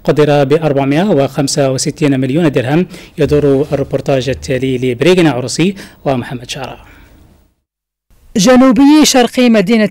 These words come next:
Speaker 2: بوجدور بمنطقة جريفية مجهودات بذلت من أجل تنمية وتطوير القطاع الفلاحي من خلال مشروع التهيئة الهيدروفلاحية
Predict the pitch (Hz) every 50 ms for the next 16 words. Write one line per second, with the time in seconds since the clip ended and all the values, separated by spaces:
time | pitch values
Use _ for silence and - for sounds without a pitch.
0 | - 220 214 170 202 202 196 170 156 220 226 240 233 175 220 220 208 190 185 196
1 | 185 - 214 - - 208 - 220 208 190 160 151 190 190 175 170 - - 214 190
2 | 208 202 208 220 226 220 196 175 151 147 139 175 202 185 170 202 190 185 - -
3 | 208 208 208 196 156 180 208 185 208 214 196 202 202 - - 202 202 196 196 208
4 | 214 196 160 196 202 190 - 214 196 190 190 208 214 202 165 - - 151 147 143
5 | 151 160 - - 196 185 - 185 208 208 214 208 202 196 190 - 208 202 - 214
6 | 208 214 208 214 208 202 196 180 - 208 196 190 196 185 - - 220 226 240 220
7 | 214 202 190 165 - - 202 196 202 202 202 208 233 247 233 196 165 - - 185
8 | 196 190 175 196 185 - - 202 196 196 208 196 196 202 185 156 143 180 180 208
9 | 208 190 - 185 190 190 190 - - 240 214 180 156 151 151